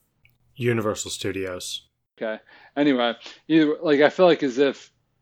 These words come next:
Speaker 2: Hulk, like, not, Bruce Banner is fine. Like, in the Avengers movies, like, you know, Mark Ruffalo is Bruce Banner, fine. Having Hulk, who's a character who's just built on rage, having conversations with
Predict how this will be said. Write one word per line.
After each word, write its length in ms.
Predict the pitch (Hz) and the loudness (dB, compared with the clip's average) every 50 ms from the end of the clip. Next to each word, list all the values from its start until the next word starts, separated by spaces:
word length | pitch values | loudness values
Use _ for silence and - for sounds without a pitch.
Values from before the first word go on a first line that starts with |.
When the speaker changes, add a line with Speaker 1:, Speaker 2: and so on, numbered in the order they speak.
| _ - - | _ -20 -20
Speaker 2:
Hulk, 540 | - - 147 156 151 156 156 - - - - _ _ - | -6 0 2 4 4 4 2 -2 -6 -20 -20 _ _ -6
like, 300 | 143 135 - - - _ _ _ _ _ _ _ _ _ _ - | -4 -4 -6 -6 -12 _ _ _ _ _ _ _ _ _ _ -8
not, 360 | 139 151 170 170 - - 139 | -2 -2 -2 -2 -4 -6 -4
Bruce 220 | - 196 214 180 | 0 0 0 2
Banner 280 | - 170 160 156 147 135 | 4 4 4 6 4 2
is 120 | 131 - | 0 -2
fine. 320 | - - 147 135 123 120 117 | 0 2 2 2 2 0 -4
Like, 140 | 120 113 - | -4 -6 -4
in 80 | 123 | -2
the 120 | 127 127 127 | -2 0 0
Avengers 400 | 120 98 135 139 139 139 135 110 | 0 0 0 0 0 0 -2 -2
movies, 420 | 127 139 135 127 123 131 127 110 120 | -2 -4 -2 0 0 0 0 0 -2
like, 220 | 120 113 - _ _ _ _ _ _ _ _ - | -4 -6 -6 _ _ _ _ _ _ _ _ -12
you 80 | 127 120 | -10 -8
know, 60 | 117 | -4
Mark 240 | 120 127 131 - - | -2 -2 -2 0 0
Ruffalo 380 | 135 127 120 - 135 127 127 120 | 0 -2 -2 0 -2 -2 -2 -2
is 80 | 104 | -2
Bruce 220 | - 127 127 120 - | -2 -2 -2 -2 0
Banner, 260 | - 131 123 120 110 | -2 -4 -4 -4 -8
fine. 320 | - 123 117 110 113 113 _ _ _ _ _ _ _ _ _ _ _ _ _ _ _ _ _ _ _ - | -8 -8 -8 -8 -10 -14 _ _ _ _ _ _ _ _ _ _ _ _ _ _ _ _ _ _ _ -14
Having 440 | - - 143 160 147 156 151 139 127 | -4 2 4 4 4 4 2 0 -2
Hulk, 420 | 113 - - 147 151 156 143 - | -4 -2 0 2 4 4 4 2
who's 180 | - 143 131 117 | 0 -4 -2 -2
a 60 | 120 | -4
character 500 | - - 147 139 139 135 - - 139 127 | -4 -2 0 2 2 0 -2 -2 -4 -4
who's 160 | 117 120 113 104 | -2 -4 -6 -6
just 180 | 110 107 - _ _ _ | -8 -8 -8 _ _ _
built 240 | - 135 131 123 - | -2 0 0 0 -2
on 140 | 127 120 117 | -6 -8 -6
rage, 500 | 117 120 117 117 113 110 101 - - _ _ _ _ _ _ _ _ _ _ _ _ _ | -6 -6 -6 -6 -6 -8 -10 -14 -20 _ _ _ _ _ _ _ _ _ _ _ _ _
having 420 | - - 127 135 127 127 123 120 117 | -6 -2 0 0 0 0 -2 -6 -6
conversations 840 | - - 135 127 120 123 107 - - 127 127 117 - 127 113 98 | -6 -4 -4 -2 -2 -4 -8 -6 -4 -4 -4 -4 -6 -8 -12 -10
with 180 | 107 117 117 | -10 -10 -10